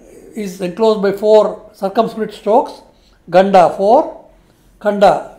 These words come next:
metal implements. Aya, fish. Aya, iron. Ayas, metal. There is a lid on top. Dhakka, lid.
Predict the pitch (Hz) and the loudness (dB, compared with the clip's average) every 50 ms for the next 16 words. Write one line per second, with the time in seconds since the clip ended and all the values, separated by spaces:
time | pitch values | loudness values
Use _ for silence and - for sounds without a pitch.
0 | - - 165 170 202 202 214 208 - 285 285 247 202 156 - - - _ _ _ | -8 -8 -8 -6 -4 -6 -6 -6 -4 -4 -2 -2 -2 -4 -6 -12 -18 _ _ _
1 | _ _ _ _ _ _ _ _ _ _ _ _ _ _ _ _ _ _ _ - | _ _ _ _ _ _ _ _ _ _ _ _ _ _ _ _ _ _ _ -10
2 | 151 160 165 165 170 170 170 - 294 302 - - - - - _ _ _ _ _ | -6 -2 0 0 0 0 -2 -4 -4 -4 -4 -8 -14 -20 -20 _ _ _ _ _
3 | _ _ _ _ _ _ 165 156 165 170 180 190 202 247 285 277 220 156 - - | _ _ _ _ _ _ -10 -8 -6 -4 -4 -2 -2 -2 -2 -4 -6 -8 -10 -16
4 | - - 151 147 170 165 165 190 233 247 302 254 175 131 - - - _ _ _ | -16 -12 -8 -8 -8 -8 -6 -8 -8 -4 -2 -2 -2 -2 -6 -14 -20 _ _ _
5 | _ _ _ _ _ _ _ _ _ _ _ _ - 156 165 170 156 151 208 285 | _ _ _ _ _ _ _ _ _ _ _ _ -12 -8 -4 -4 -4 -2 -2 -2
6 | 277 269 247 226 208 - 202 202 262 311 302 - - - _ _ _ _ _ _ | 0 0 0 0 0 0 0 2 2 0 0 -4 -12 -20 _ _ _ _ _ _
7 | _ _ _ _ 143 160 190 - - - 214 196 151 - - - - _ _ - | _ _ _ _ -2 -2 -2 -2 -2 0 0 0 0 -2 -8 -16 -20 _ _ -10
8 | 175 240 302 - - - | -8 -8 -8 -8 -12 -20